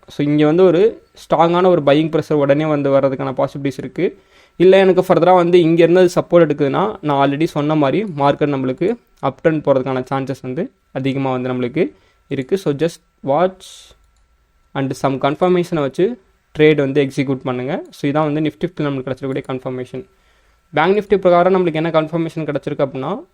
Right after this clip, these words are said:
பேங்க் நிஃப்டியும் நம்மளுக்கு ஒரு ஹியூஜ் செல்லிங் ப்ரெஷர்ல வந்து மார்க்கெட் வந்து வந்துட்டு இருக்கு. என்னோட சப்போர்ட் லெவல் அப்படின்னு பார்க்குறப்ப ஃபார்ட்டி நைன் தௌசண்ட் எயிட் ஹண்ட்ரட்லாம் மார்க்கெட் இருக்கு இப்ப. So, ஃபார்ட்டி நைன் தௌசண்ட் ஃபைவ் ஹண்ட்ரட் என்னோட ஒரு ஸ்ட்ராங்கான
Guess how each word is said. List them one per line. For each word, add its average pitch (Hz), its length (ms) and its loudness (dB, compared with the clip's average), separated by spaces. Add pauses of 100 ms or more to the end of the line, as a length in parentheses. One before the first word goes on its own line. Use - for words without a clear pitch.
(140)
பேங்க் 151 260 0
நிஃப்டியும் 180 360 -4
நம்மளுக்கு 147 220 -2
ஒரு 143 180 -4
ஹியூஜ் 180 400 2
செல்லிங் 160 300 0
ப்ரெஷர்ல 147 200 -6
வந்து 139 600 -2
மார்க்கெட் 131 420 -4
வந்து 135 140 -4
வந்துட்டு 131 220 -6
இருக்கு. 139 400 -8 (380)
என்னோட 147 180 -4
சப்போர்ட் 208 320 2
லெவல் 190 220 6
அப்படின்னு 175 340 2
பார்க்குறப்ப 160 720 6
ஃபார்ட்டி 147 200 -2
நைன் 160 320 0
தௌசண்ட் 190 460 0 (520)
எயிட் 170 220 2
ஹண்ட்ரட்லாம் 160 460 2
மார்க்கெட் 143 300 0
இருக்கு 135 200 -4
இப்ப. 151 320 -4 (340)
So, - 260 -6
ஃபார்ட்டி 151 200 2
நைன் 151 320 0
தௌசண்ட் 196 400 4
ஃபைவ் 180 180 4
ஹண்ட்ரட் 175 240 2
என்னோட 147 140 0
ஒரு 131 420 2
ஸ்ட்ராங்கான 151 580 0